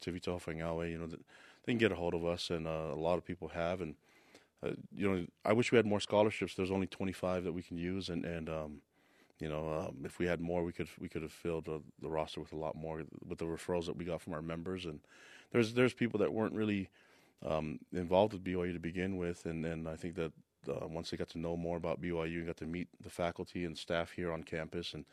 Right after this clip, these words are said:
meet the students, and our fans are really connected, you know, with, with, uh, with recruiting and with our athletics. And so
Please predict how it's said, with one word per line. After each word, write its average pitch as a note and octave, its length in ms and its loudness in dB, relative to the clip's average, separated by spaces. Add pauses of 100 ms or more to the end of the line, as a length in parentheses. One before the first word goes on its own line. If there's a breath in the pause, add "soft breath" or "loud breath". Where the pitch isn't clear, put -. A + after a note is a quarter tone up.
(480 loud breath)
meet F#2+ 160 0
the - 60 -2
students, F2+ 440 0
and D#2 180 -4 (520 soft breath)
our - 80 2
fans F2+ 400 4
are E2+ 100 -2
really F#2 460 4
connected, F2 580 -2 (300 loud breath)
you F2 160 -4
know, F2 340 0
with, D#2+ 240 -2
with, E2+ 220 -4
uh, D#2 120 0
with E2+ 220 -8
recruiting F2 420 -2
and D#2+ 120 -4
with D#2+ 120 -10
our D2+ 200 -2
athletics. D#2+ 500 -4
And - 80 -8
so E2 300 0